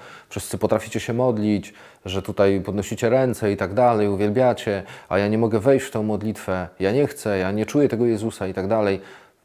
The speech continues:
To, to każde jej zdanie było gdzieś tam podszyte zazdrością.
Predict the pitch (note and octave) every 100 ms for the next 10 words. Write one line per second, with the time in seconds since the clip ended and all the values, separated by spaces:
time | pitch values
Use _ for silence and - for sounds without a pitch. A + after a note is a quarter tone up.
0 | _ - G#2+ B2 - - D3+ E3+ D3+ C#3+
1 | C3 A2+ G#2+ C3 A#2 G2 G2 G2+ - G2+
2 | B2 A#2+ G#2+ B2+ - B2 A2 G#2+ - C3+
3 | A#2 G#2 G#2+ G2+ G2+ F2+ - D2+